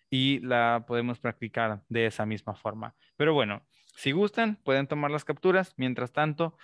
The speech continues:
yo ahorita voy a habilitar los breakout rooms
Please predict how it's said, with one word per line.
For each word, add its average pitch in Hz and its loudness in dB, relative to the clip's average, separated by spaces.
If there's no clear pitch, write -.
yo 139 2
ahorita 131 2
voy 120 -2
a 120 2
habilitar 117 -2
los 123 -4
breakout 156 0
rooms 175 -2